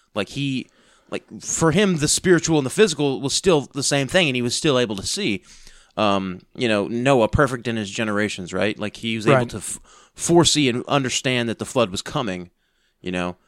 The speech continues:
Speaker 1: through, by revelation from God, of course, but he was still able to, to,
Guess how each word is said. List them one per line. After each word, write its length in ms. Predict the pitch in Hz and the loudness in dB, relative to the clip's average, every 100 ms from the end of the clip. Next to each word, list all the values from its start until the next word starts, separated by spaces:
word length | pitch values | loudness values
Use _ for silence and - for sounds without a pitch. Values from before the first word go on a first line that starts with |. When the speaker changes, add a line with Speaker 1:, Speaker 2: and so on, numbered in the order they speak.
| _ | _
Speaker 1:
through, 260 | - 131 110 - | -4 -4 -4 -14
by 340 | 82 120 110 | -8 0 0
revelation 680 | 110 - 113 98 104 101 98 | 0 -2 -2 0 -2 -2 -6
from 180 | 90 87 | -12 -6
God, 280 | 110 104 95 | 0 2 0
of 80 | 95 | -2
course, 300 | 92 98 - | -6 -8 -4
but 240 | 101 85 _ _ _ _ | -4 -4 _ _ _ _
he 100 | - | 0
was 140 | 160 135 | 2 4
still 240 | 170 135 | 4 4
able 180 | 123 110 | 4 0
to, 300 | 117 90 - - | 0 -2 -4 -4
to, 180 | 107 | -4